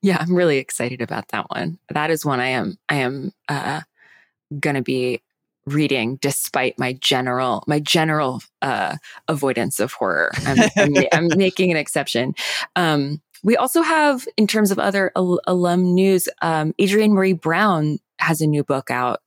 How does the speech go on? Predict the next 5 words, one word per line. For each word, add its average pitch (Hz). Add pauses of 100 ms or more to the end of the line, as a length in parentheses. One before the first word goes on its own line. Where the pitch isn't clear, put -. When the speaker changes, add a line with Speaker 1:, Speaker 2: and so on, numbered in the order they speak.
(280)
Speaker 1:
Fables 151
and 135
Spells, 117 (540)
um, 131 (220)
which -